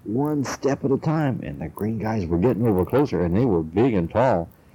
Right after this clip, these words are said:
He wasn't quite high enough, and they could reach him almost, and he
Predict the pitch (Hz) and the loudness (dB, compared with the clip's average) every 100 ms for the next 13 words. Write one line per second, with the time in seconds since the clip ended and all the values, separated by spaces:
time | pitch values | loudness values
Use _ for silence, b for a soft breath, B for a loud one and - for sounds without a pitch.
0 | b b - 92 87 - 85 151 117 117 | b b -10 -8 -8 -6 -2 0 0 -6
1 | 87 - - - 139 139 113 123 117 104 | -8 -18 -20 -14 -12 -10 -8 -4 -2 -2
2 | 120 - - b b b b b b - | -2 -6 -16 b b b b b b -20
3 | - - - - - - - - 123 - | -18 -16 -16 -20 -20 -20 -10 -8 -6 -8
4 | 71 98 139 156 107 92 92 127 151 147 | -8 -2 0 0 -2 -2 -4 -2 -2 -2
5 | - 139 240 | -4 -4 -4